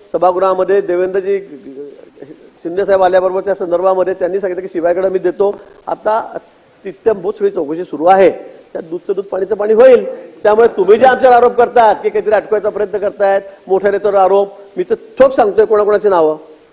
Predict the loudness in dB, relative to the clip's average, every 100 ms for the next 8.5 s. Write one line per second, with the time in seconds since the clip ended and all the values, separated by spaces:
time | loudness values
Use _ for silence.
0 | _ _ 4 4 2 2 2 2 2 2
1 | 0 -2 -8 -6 -2 2 2 4 2 4
2 | 2 2 2 2 2 2 4 4 6 4
3 | 4 2 0 -8 -20 _ _ _ _ _
4 | _ _ 4 4 6 4 4 4 2 0
5 | -4 0 2 2 2 4 4 4 -2 -14
6 | -20 -20 _ 2 4 2 4 4 2 -6
7 | -20 _ _ _ -20 -2 2 4 4 4
8 | 4 4 4 2